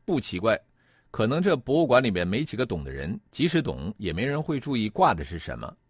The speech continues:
呃，人家早上班晚下班，朝九晚五，岁月的安逸把真正的专业和责任早就磨没了。这错误不是偶然，而是必然。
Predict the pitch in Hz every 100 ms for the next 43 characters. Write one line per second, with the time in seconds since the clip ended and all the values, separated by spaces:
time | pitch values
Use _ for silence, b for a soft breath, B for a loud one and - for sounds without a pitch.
0 | - 67 60 - - 92 110 104 71 92
1 | 90 104 90 65 92 82 98 101 131 120
2 | 78 76 107 73 - b b b b -
3 | 170 143 117 143 156 160 117 90 80 78
4 | 127 131 117 95 131 139 131 87 90 87
5 | 87 92 - _ _ _ - 87 69 78
6 | 117 87 80 90 95 71 85 98 - _
7 | _ _ - 120 - 151 107 92 110 -
8 | 60 67 71 - _ _ - 73 80 -
9 | - 104 78 53